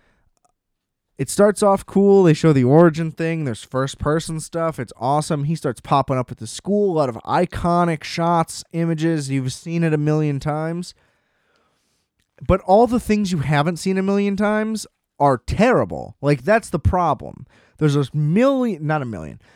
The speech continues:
There's, there's a bunch of iconic shit for sure. And whenever it happens, you're like, "Fuck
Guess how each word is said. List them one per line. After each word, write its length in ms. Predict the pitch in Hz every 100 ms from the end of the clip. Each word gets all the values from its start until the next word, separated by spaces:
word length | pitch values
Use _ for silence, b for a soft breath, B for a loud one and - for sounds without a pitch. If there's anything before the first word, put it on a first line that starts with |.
| b -
There's, 340 | 156 - 165 151 _ _ _ _ -
there's 160 | 139
a 40 | 143
bunch 360 | 165 196 233
of 80 | 214
iconic 640 | 185 185 - 185 180 170
shit 420 | - - 139 - -
for 220 | 135 127
sure. 480 | - - 139 123 92
And 160 | 110
whenever 380 | 110 131 147 165
it 60 | 143
happens, 540 | 139 143 160 151 135
you're 80 | 120
like, 160 | 110
"Fuck 460 | - - 156 165